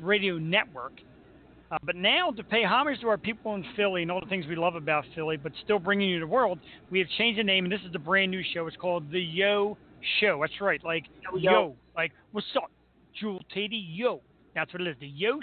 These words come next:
Speaker 1: Show. So it's got that Philly spin on it, and the logo is simple. Coming from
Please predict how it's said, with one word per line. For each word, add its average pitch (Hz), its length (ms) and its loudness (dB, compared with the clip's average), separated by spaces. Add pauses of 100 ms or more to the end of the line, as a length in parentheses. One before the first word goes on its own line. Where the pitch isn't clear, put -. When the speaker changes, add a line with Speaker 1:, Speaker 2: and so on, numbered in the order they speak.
(140)
Speaker 1:
Show. 127 260 -8 (540)
So - 40 -10
it's - 80 -8
got 381 120 2
that 302 200 4
Philly 294 380 -4
spin 302 240 0
on 226 140 4
it, 214 140 0
and 233 140 2
the 233 60 4
logo 240 500 2
is 208 80 0 (140)
simple. 220 340 -4 (1000)
Coming 214 260 0
from 285 160 -4